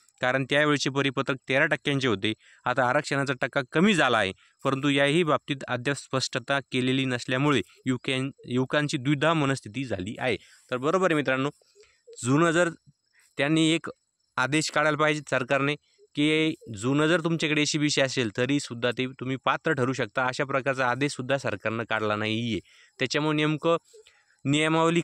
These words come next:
काय आहे मराठा आरक्षणाबाबतची ही कुठेही स्पष्ट नाही आहे. जिथून आपल्याला काय सर्टिफिकेट भेटणार आहे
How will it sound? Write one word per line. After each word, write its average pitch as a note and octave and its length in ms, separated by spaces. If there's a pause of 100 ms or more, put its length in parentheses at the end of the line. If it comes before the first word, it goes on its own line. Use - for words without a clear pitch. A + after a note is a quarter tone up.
काय E3+ 180
आहे D#3 100
मराठा C#3+ 280
आरक्षणाबाबतची B2+ 760
ही B2 180 (100)
कुठेही D#3+ 280
स्पष्ट D#3+ 400
नाही D3+ 280
आहे. F#2+ 80 (360)
जिथून D3+ 320
आपल्याला C3+ 380
काय D#3 140
सर्टिफिकेट D3 400
भेटणार C3 280
आहे C#3 80